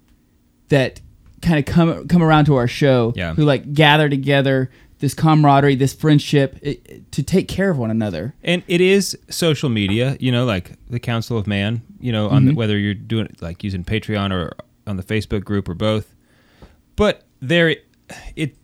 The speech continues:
Speaker 2: it's not like regular social media, you know,
Speaker 1: Mm-hmm.
Speaker 2: there, you do develop a brotherhood.
Speaker 1: Mm-hmm.
Speaker 2: It's not like they live next door to you, you know,
Speaker 1: Mm-hmm.
Speaker 2: uh, but it is,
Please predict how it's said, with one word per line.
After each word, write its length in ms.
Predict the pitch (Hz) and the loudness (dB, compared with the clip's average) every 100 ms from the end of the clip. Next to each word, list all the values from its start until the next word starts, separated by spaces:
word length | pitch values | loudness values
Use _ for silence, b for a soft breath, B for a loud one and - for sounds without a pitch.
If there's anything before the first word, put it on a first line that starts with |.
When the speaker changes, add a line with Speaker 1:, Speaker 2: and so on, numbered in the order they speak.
| 151 - | -10 -8
Speaker 2:
it's 180 | 135 - | -8 -4
not 180 | 196 170 | -4 -2
like 380 | 160 147 - - | -4 -4 -10 -10
regular 480 | 120 120 117 107 98 | -4 -2 -2 -4 -4
social 300 | - 107 - | -6 -6 -6
media, 440 | 104 98 90 82 87 | -6 -6 -6 -10 -10
you 180 | - 127 | -4 -2
know, 220 | 123 120 | 0 0
Speaker 1:
Mm-hmm. 100 | 113 | -2
Speaker 2:
there, 260 | 120 127 - _ _ | 0 -2 -2 _ _
you 160 | 131 135 | -4 -2
do 200 | 120 185 | 2 2
develop 560 | 143 113 113 131 107 - _ _ _ _ _ _ _ - | 2 2 0 0 -4 -10 _ _ _ _ _ _ _ -8
a 100 | 117 | -4
brotherhood. 640 | 123 117 127 123 135 156 - - | -2 -2 0 -2 -2 -4 -10 -6
Speaker 1:
Mm-hmm. 220 | 131 123 143 | -2 0 0
Speaker 2:
It's 140 | 131 | 0
not 200 | 143 139 | 2 2
like 180 | 147 139 | 0 0
they 100 | 160 | 2
live 200 | 143 139 | 4 4
next 240 | 131 123 - | 0 -4 0
door 160 | 151 | 0
to 40 | 151 | 2
you, 280 | 160 185 - - | 0 -4 -8 -4
you 140 | 147 | 0
know, 320 | 151 151 180 - | 2 0 -2 -2
Speaker 1:
Mm-hmm. 220 | 135 143 143 _ _ _ - | -2 0 -2 _ _ _ -4
Speaker 2:
uh, 360 | 120 107 101 - | -2 0 -2 -4
but 460 | 107 175 - _ _ _ _ - | 0 0 0 _ _ _ _ -4
it 260 | 170 175 - - | -2 -2 -10 -4
is, 420 | 151 160 - - | 4 4 4 -4